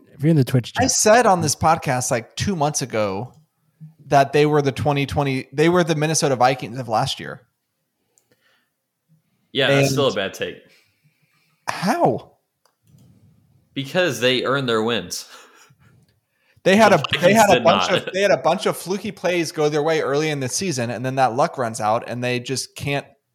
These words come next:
Speaker 2: not lose.
Speaker 1: They did stop getting calls and started getting called. Like a
Speaker 2: Like,
Speaker 3: I
Speaker 2: they've
Speaker 3: mean,
Speaker 2: lost
Speaker 3: it's
Speaker 2: four of their last five.
Speaker 3: To some
Speaker 2: Their
Speaker 3: extent.
Speaker 2: one win was against the Giants.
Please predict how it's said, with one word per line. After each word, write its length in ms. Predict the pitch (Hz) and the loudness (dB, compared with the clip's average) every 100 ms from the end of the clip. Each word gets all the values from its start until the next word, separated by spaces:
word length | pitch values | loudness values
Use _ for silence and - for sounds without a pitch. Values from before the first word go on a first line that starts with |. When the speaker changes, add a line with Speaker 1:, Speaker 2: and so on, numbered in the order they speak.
| - | -18
Speaker 2:
not 400 | 120 123 135 - | -4 -2 -2 -4
lose. 400 | 160 156 69 - _ _ _ _ _ _ _ _ _ _ _ | -6 -6 -10 -16 _ _ _ _ _ _ _ _ _ _ _
Speaker 1:
They 120 | 135 | 2
did 180 | 165 165 | 2 2
stop 240 | - 135 | 2 2
getting 220 | 120 104 107 | 2 -4 -2
calls 340 | 120 113 113 | 0 2 0
and 80 | 110 | -4
started 340 | 104 120 104 - | -2 -2 -2 -6
getting 220 | 104 98 | -8 -8
called. 380 | 90 87 95 - - - - - - _ _ _ _ _ _ _ _ _ _ _ _ _ _ _ - | -8 -8 -10 -16 -18 -18 -18 -18 -20 _ _ _ _ _ _ _ _ _ _ _ _ _ _ _ -10
Like 120 | 113 | -8
a 40 | 101 | -4
Speaker 2:
Like, 100 | 185 | 2
Speaker 3:
I 40 | |
Speaker 2:
they've 100 | 202 | 2
Speaker 3:
mean, 100 | 185 | 4
Speaker 2:
lost 200 | 226 170 | 2 2
Speaker 3:
it's 120 | 165 | -2
Speaker 2:
four 220 | 156 196 214 | 0 2 2
of 80 | |
their 120 | 190 180 | 2 2
last 300 | 175 170 - | 2 0 -2
five. 480 | 160 170 80 - _ _ _ _ _ - | -2 -2 -4 -10 _ _ _ _ _ -10
Speaker 3:
To 100 | 165 | -8
some 360 | - 185 147 | -6 -4 -2
Speaker 2:
Their 80 | 151 | -2
Speaker 3:
extent. 340 | 170 151 196 190 | -2 0 2 2
Speaker 2:
one 60 | |
win 240 | 165 208 175 | 2 2 2
was 220 | 175 165 | 0 0
against 480 | 156 170 151 - - | -2 -2 -4 -6 -6
the 100 | 151 | -6
Giants. 600 | 135 143 196 127 - - | -2 0 0 -2 -6 -12